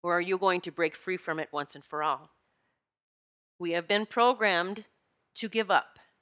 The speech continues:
We have been programmed to fail. We have been programmed to believe that we aren't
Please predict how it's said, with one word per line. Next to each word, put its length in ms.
We 100
have 140
been 180
programmed 560
to 140
fail. 500
We 120
have 120
been 160
programmed 680
to 100
believe 340
that 100
we 200
aren't 320